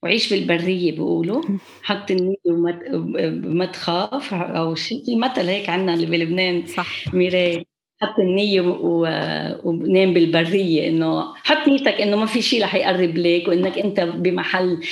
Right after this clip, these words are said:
Speaker 1: أمان، ورح تكون بأمان ورح تكون بسلام. بس وقت شو نوايانا نحن، شو منفكر بيوصلنا.
Speaker 2: صف النية ونام بالبرية.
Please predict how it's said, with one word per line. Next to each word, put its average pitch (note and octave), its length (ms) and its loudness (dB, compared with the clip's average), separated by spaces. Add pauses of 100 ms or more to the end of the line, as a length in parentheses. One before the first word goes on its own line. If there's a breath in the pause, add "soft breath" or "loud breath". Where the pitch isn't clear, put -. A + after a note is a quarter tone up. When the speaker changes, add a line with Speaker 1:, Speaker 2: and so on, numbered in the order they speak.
(200 loud breath)
Speaker 1:
أمان، F3+ 480 4 (240 loud breath)
ورح A#3+ 300 2
تكون G4 320 2
بأمان E3+ 500 2
ورح F#3+ 220 -2
تكون C4 280 0
بسلام. E3+ 480 -2
بس - 200 -8
وقت A#3 180 -4
شو B3 280 -2
نوايانا B3 560 0
نحن، G3+ 300 -2
شو F#3+ 180 -4
منفكر F#3+ 500 -4
بيوصلنا. D#3 600 -6 (400)
Speaker 2:
صف - 320 -8
النية F#3+ 340 -2
ونام E3 260 -4
بالبرية. D3 560 -6